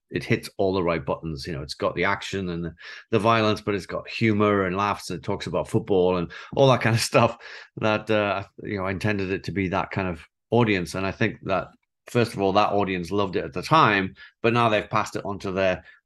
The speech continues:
their, their sons and such like, who are coming back from their pub, and their sons and their daughters or whatever, um, to, to watch now. And, and, and it also hit really big with the squaddies themselves. I'd heard a fantastic rumor at the time that it was, like, the most watched movie in Iraq by the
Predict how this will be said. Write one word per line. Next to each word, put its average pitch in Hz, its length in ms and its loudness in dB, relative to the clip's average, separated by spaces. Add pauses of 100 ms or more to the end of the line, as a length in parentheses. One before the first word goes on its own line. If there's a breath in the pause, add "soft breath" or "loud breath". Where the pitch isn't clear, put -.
(120)
their, 98 300 0
their 101 120 -4
sons 120 500 4
and 95 120 -4
such - 280 -2
like, 101 240 2
who 104 120 -2
are 92 60 -2
coming 101 260 -6
back 95 220 -2
from 95 140 -8
their 92 120 -6
pub, 98 280 -2
and 90 120 -4
their 92 80 -4
sons 101 260 -4
and 90 80 -6
their 92 100 -2
daughters 90 400 0
or 90 60 -6
whatever, 87 360 -2 (400 loud breath)
um, 92 580 2 (280)
to, 95 180 -2
to 101 100 -2
watch 92 280 -4
now. 101 440 0
And, 101 140 -2
and, 113 240 2
and 117 180 2
it 117 40 4
also 120 340 4
hit 110 240 -2
really 110 200 0
big 90 280 -2
with 98 200 -2
the 95 60 -8
squaddies 101 460 -2
themselves. 90 720 -2 (260)
I'd 95 160 -2
heard 101 340 0 (400 loud breath)
a 117 40 -10
fantastic 110 640 -2
rumor 98 360 0
at 85 100 -8
the 78 60 -14
time 101 300 -2
that 90 100 -2
it 85 80 -4
was, 87 120 -6
like, 92 180 -2
the 87 60 -4
most 92 260 -4
watched 92 300 -4
movie 95 200 0
in 87 80 0
Iraq 90 460 0
by 87 180 -2
the 85 140 -6